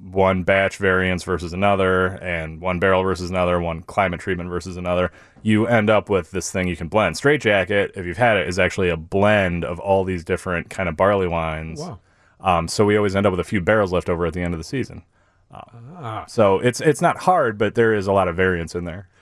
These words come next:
Speaker 2: Now I'm seeing some, um, it, it tastes wonderful. I'm seeing some residue at the bottom,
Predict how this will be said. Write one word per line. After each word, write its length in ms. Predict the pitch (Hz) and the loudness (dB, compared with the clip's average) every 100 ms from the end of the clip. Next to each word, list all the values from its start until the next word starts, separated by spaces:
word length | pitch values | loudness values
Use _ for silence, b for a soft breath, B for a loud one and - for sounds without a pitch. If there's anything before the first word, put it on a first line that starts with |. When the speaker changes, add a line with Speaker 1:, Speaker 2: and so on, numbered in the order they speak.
| b | b
Speaker 2:
Now 200 | 185 208 | -2 -2
I'm 160 | 302 294 | -2 -4
seeing 420 | - 285 285 262 | -2 -2 0 -2
some, 380 | - 226 208 202 | 0 0 0 -2
um, 640 | 190 170 151 139 123 120 - | -2 -2 -2 -4 -6 -10 -8
it, 180 | 151 - | -8 -4
it 180 | 220 135 | -4 -2
tastes 300 | 196 220 - | 0 -2 -2
wonderful. 460 | 160 156 107 98 - _ _ _ | -2 -2 -6 -12 -18 _ _ _
I'm 140 | 151 160 | -4 -2
seeing 240 | 262 240 | 0 0
some 260 | 220 180 156 | 0 0 0
residue 560 | 220 175 156 131 113 | 0 0 -2 -2 -2
at 100 | 104 | -4
the 80 | 110 | -8
bottom, 280 | 98 87 - | -8 -10 -14